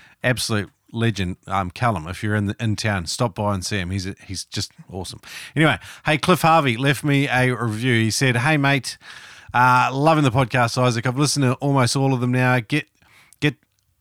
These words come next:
get to hear from all of the spearfishing legends from around the world. Have learnt so much. I'm sad to say this, but I love the poo stories too. So funny. Should catch up for a dive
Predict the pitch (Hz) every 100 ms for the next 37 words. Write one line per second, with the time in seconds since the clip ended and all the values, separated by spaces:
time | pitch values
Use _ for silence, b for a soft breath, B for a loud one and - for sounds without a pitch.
0 | - 156 135 113 139 143 131 139 127 -
1 | 160 165 143 123 - 131 117 123 123 117
2 | 113 101 117 110 113 107 101 107 101 B
3 | B B B 147 135 143 139 135 - -
4 | - 131 113 87 - 120 - 139 123 113
5 | 135 127 123 120 110 - 123 117 - b
6 | b b 107 113 98 95 104 92 - 82
7 | 78 - 98 80 B B B B - -
8 | 143 123 127 107 87 101 - 147 139 -
9 | 104 127 - 120 - 110 113 113 110 95